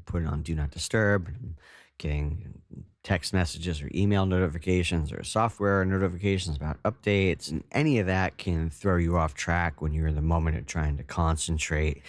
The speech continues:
Not to mention if you need to write in, I don't know, Grace Note or something, and you don't remember what the key commands are,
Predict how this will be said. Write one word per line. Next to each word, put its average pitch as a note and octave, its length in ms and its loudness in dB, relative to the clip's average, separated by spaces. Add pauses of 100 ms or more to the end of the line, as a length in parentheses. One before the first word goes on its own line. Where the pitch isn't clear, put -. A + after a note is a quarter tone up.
(180)
Not A#2+ 300 2
to G2 80 2
mention E2+ 840 0
if - 280 -6
you D#2+ 580 -4
need F2 320 -4
to D#2+ 140 -6
write E2 280 2
in, D#2+ 300 0
I D#2 80 -2
don't D2+ 160 -8
know, - 140 -18
Grace E2+ 320 -2
Note E2 240 2
or D#2 100 -2
something, D#2 480 -2
and D2+ 100 -2
you E2+ 140 0
don't F2 220 -2
remember E2+ 600 2
what G#2+ 380 0
the G2 60 -4
key A#2 260 2
commands F2 540 2
are, E2 360 2